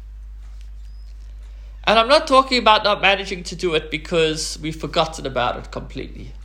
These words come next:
I'm talking about where we're actually committed and we're trying to invest in it. We're trying to get involved.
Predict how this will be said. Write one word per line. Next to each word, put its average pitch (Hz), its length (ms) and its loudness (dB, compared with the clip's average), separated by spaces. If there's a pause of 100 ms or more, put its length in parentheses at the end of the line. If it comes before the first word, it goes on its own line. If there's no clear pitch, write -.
(1200)
I'm 170 120 -4
talking 254 340 4
about 208 400 6
where 175 140 4
we're 196 120 4
actually 220 360 0
committed 143 600 -2 (1080)
and 127 160 -8
we're 139 100 -2
trying 170 320 2
to 226 100 -2
invest 147 460 -2
in 120 100 -4
it. - 460 -6 (960)
We're - 60 -14
trying 175 220 6
to 190 60 2
get 180 160 2
involved. 139 840 2